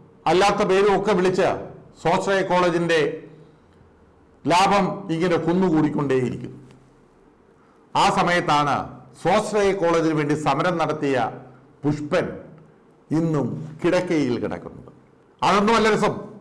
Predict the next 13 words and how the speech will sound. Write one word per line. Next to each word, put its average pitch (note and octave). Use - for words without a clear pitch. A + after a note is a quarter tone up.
പുഷ്പനെ B3+
പോലെയുള്ള A3+
ആളുകൾ G3+
കിടക്കയിലും F#3+
ജീവിതം A3+
എന്തെന്നറിയാതെ G3
നട്ടം F3+
തിരിഞ്ഞ് F3
നടക്കുമ്പോഴും C3+
ആ E3+
സമയത്താണ് F3
മുഖ്യമന്ത്രി F#3
പിണറായി G3